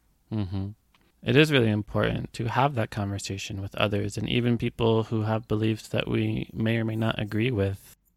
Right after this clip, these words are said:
There's many quotes along the lines of "Be kind to everyone you meet because everyone is fighting a hard battle."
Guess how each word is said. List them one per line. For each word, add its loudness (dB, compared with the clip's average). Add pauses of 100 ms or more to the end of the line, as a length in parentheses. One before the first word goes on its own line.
There's -4
many 4
quotes 6
along 4
the 4
lines 4
of 0
"Be 0
kind -2
to -2
everyone 2
you -2
meet -4
because -6
everyone -2
is -4
fighting -4
a -6
hard -4
battle." -2